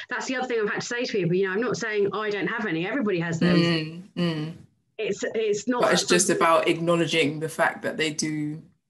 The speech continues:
Speaker 2: exist
Speaker 1: Yeah.
Speaker 2: and, like, it's time to, to really kind of assess and change those things.
Speaker 1: Yeah, and how structural it is, how everything we do, everything around life is built on a default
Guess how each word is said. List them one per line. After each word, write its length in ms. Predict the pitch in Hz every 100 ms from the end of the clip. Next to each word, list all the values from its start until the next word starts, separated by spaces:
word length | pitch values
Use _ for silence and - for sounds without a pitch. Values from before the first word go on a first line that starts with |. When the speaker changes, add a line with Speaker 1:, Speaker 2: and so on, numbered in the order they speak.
| _
Speaker 2:
exist 720 | 160 156 156 - - - - _ _ _ _
Speaker 1:
Yeah. 360 | 196 165 160 151
Speaker 2:
and, 200 | 156 151 - - -
like, 280 | - -
it's 160 | - -
time 380 | - 143 160 -
to, 320 | - - -
to 160 | - 151
really 240 | 156 156
kind 220 | 147 -
of 120 | 160 160
assess 640 | 156 160 156 - - - _ -
and 180 | 143 151
change 380 | 160 156 151 -
those 240 | 82 -
things. 440 | - 156 - - - _ _ _ _ _ -
Speaker 1:
Yeah, 300 | 233 339 359 240
and 80 |
how 200 | 277 320
structural 640 | 302 - 370 - - 269 202
it 100 | 185
is, 200 | 170 170
how 200 | - 247
everything 580 | - 277 302 269 262 247
we 140 | 240
do, 380 | 254 262 196 151
everything 400 | 202 220 240 233
around 300 | 220 214 208
life 460 | 196 214 170 151 165
is 140 | 170 165 -
built 240 | 220 214 196
on 80 |
a 100 | 196
default 800 | 165 226 220 208 175 151 139 -